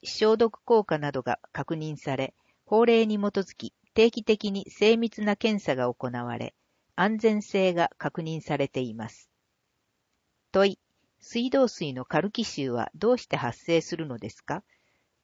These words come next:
カルキ臭を取り除く方法はありますか？答え、カルキとはもともと石灰の意味で、従前は塩素系漂白、消毒剤として、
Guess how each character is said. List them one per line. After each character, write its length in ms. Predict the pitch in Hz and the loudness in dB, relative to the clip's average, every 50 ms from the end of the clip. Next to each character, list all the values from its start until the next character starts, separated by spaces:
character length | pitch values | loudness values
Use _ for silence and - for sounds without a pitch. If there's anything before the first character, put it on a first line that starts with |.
| _ _ | _ _
カ 100 | - 185 | 2 2
ル 100 | 220 240 | 2 2
キ 100 | - 262 | 0 -2
臭 240 | - - - 175 147 | -2 0 -2 -2 -2
を 100 | 131 127 | -2 -2
取 220 | - - 147 175 | -2 -4 -4 -2
り 60 | 202 | -2
除 260 | 202 208 202 208 202 - | -2 -2 -2 -4 -4 -4
く 80 | 196 | -6
方 220 | 190 - 190 190 190 | -2 0 0 0 0
法 240 | - - 185 185 | 0 0 0 2
は 180 | 180 180 - - | 2 2 2 2
あ 80 | 139 151 | 0 0
り 100 | 165 165 | -2 -2
ま 120 | 170 175 | -4 -6
す 120 | - - | -6 -8
か？ 220 | _ - 117 147 - _ _ _ _ _ _ _ _ _ _ _ _ _ _ _ _ _ _ _ _ | _ -8 -8 -8 -8 _ _ _ _ _ _ _ _ _ _ _ _ _ _ _ _ _ _ _ _
答 340 | - 185 170 - 202 190 160 | -4 -4 0 4 4 6 6
え、 140 | 120 - - _ _ _ _ _ _ _ _ _ _ _ _ _ | 4 2 -2 _ _ _ _ _ _ _ _ _ _ _ _ _
カ 140 | _ - 240 | _ 0 0
ル 100 | 240 226 | 0 0
キ 140 | - - - | -2 -6 -6
と 100 | - 151 | -4 -2
は 200 | 131 120 110 - | -2 -2 -2 -4
も 160 | _ 143 139 - | _ -10 -8 -6
と 100 | - 170 | -4 -4
も 120 | 175 170 | -4 -4
と 240 | - - - - - - | -4 -4 -6 -6 -8 -16
石 240 | - - 233 226 - _ - | -2 -2 -2 -2 -2 _ 4
灰 180 | 208 175 160 | 4 4 4
の 100 | 143 135 | 2 -4
意 140 | 135 143 139 | -8 -8 -8
味 140 | 135 131 117 | -10 -10 -4
で、 180 | 107 120 - - _ _ _ _ _ _ _ - | -4 -6 -6 -6 _ _ _ _ _ _ _ -8
従 240 | 147 170 180 180 170 | -4 -4 -4 0 0
前 180 | 180 175 175 | 0 0 0
は 280 | 170 160 160 156 - - - _ _ _ _ _ _ - | 0 -2 0 0 -2 -2 -6 _ _ _ _ _ _ -2
塩 160 | 190 226 226 | 0 0 0
素 160 | - 240 220 | 0 -2 0
系 280 | - 214 214 214 208 202 | 2 4 6 6 4 4
漂 220 | - 196 175 160 | 2 2 0 0
白、 340 | 139 139 - - - - - - _ _ - | 0 -2 -6 -8 -12 -14 -14 -14 _ _ -14
消 260 | - - 202 208 220 | -4 0 0 2 2
毒 240 | 226 214 - 226 214 | 2 0 -2 -2 0
剤 220 | 208 208 202 196 | 2 2 2 2
と 160 | - - 190 | 0 -4 -4
し 80 | - - | -4 -4
て、 240 | _ - - - | _ -4 -4 -4